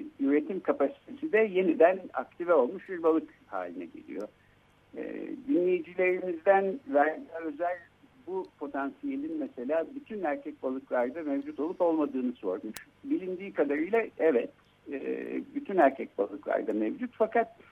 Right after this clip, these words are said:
e, hangi sebepten bir erkek balık bu, e, ortadan kaybolan liderin yerine geçiyor? E, orası da çok, e,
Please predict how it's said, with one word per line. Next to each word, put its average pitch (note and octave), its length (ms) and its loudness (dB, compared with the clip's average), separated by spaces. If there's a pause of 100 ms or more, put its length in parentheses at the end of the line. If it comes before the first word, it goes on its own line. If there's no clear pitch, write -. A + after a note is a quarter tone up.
(400)
e, C#3+ 440 0 (300)
hangi B3 360 6
sebepten C3 640 0 (480)
bir D3+ 140 2
erkek C3 380 0 (120)
balık A#2+ 200 -4 (160)
bu, B2 200 -4 (360)
e, A2 100 -10 (540)
ortadan A#2+ 520 4
kaybolan A#2+ 540 2
liderin B2 500 -2
yerine G2+ 320 -6
geçiyor? F#2+ 540 -8 (560)
E, - 60 -10 (340)
orası C4 480 0
da C4 140 0
çok, B3+ 240 -2 (280)
e, F4 40 -4